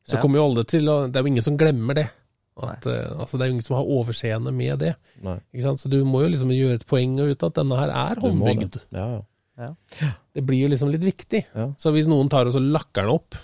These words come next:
Speaker 3: Mm.
Speaker 1: i, eh, en eller annen farve, så er den jo, så er mye av den historien føles litt tapt for meg, da.
Speaker 3: Da snakker
Speaker 1: For da
Speaker 3: vi om
Speaker 1: kan
Speaker 3: sånn, snakker om sånne race cars, ikke sant? At du får tak i en gammel racerbil, så skal du pusse den opp til, ok,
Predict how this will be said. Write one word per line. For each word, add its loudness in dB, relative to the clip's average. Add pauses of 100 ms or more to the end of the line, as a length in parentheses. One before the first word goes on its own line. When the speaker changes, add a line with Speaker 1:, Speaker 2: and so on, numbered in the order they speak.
(260)
Speaker 3:
Mm. -6
Speaker 1:
i, -2
eh, -6
en -14
eller 0
annen -4
farve, 0
så -6
er -8
den -8
jo, -6
så -12
er -6
mye -4
av -2
den -2
historien -4
føles -6
litt -6
tapt -8
for -6
meg, -2
da. -4 (800)
Speaker 3:
Da -12
snakker -6
Speaker 1:
For -4
da -2
Speaker 3:
vi 2
om 4
Speaker 1:
kan -4
Speaker 3:
sånn, -10 (160)
snakker -6
om -2
sånne -2
race -4
cars, -8
ikke -10
sant? -8
At -8
du -6
får -10
tak -8
i -6
en -4
gammel -2
racerbil, -4
så -6
skal -6
du -4
pusse -8
den -8
opp -16
til, -4
ok, -10